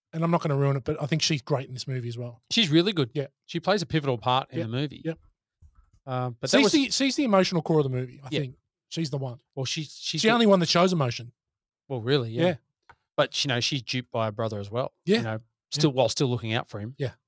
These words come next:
Speaker 2: But look, yeah, that was her first big movie in two thousand fourteen, but then she's in another one in two thousand seventeen called Izzy Gets the Fuck Across Town. <laughs>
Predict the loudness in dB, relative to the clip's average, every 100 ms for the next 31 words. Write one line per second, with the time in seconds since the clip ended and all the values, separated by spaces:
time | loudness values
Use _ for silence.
0 | _ _ -20 -20 -20 _ _ -4 -4 2
1 | 4 4 6 6 6 4 2 -2 -2 0
2 | -2 -4 -8 -8 -6 -6 -6 -8 -8 -6
3 | -6 -4 -4 -4 -4 -4 -2 2 4 4
4 | 4 2 -4 _ -8 -6 -2 -2 -2 -4
5 | -4 -2 -4 -2 -4 -4 _ _ _ _
6 | -4 0 2 4 2 2 0 2 2 0
7 | 0 0 0 0 -2 -6 _ _ _ _
8 | _ -14